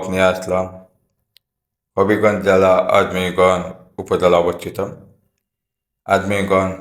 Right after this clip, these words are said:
বাজারে আধা ঘন্টা লাগবে। শ্রী শ্রী রাজা গোবিন্দ জিও মন্দির ও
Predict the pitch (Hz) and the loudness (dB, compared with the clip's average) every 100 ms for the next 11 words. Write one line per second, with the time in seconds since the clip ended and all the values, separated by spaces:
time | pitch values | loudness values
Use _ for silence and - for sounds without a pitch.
0 | 92 85 90 90 87 95 - - - _ | -4 2 2 4 2 0 -4 -14 -20 _
1 | _ _ _ _ _ _ _ _ _ _ | _ _ _ _ _ _ _ _ _ _
2 | _ _ _ _ _ _ _ _ _ _ | _ _ _ _ _ _ _ _ _ _
3 | _ _ _ - - _ - 107 107 98 | _ _ _ -20 -20 _ -2 0 0 -2
4 | 98 98 95 90 - 110 165 - _ _ | -2 0 2 2 0 -6 -8 -16 _ _
5 | _ _ - 131 127 131 123 107 101 104 | _ _ -8 -6 -6 -6 0 2 4 4
6 | 104 98 98 95 95 90 95 92 92 - | 4 2 0 0 0 0 0 -2 -6 -18
7 | _ _ 92 98 98 98 92 95 92 92 | _ _ 0 2 4 2 0 -2 -2 -4
8 | 92 90 95 | -4 -6 -4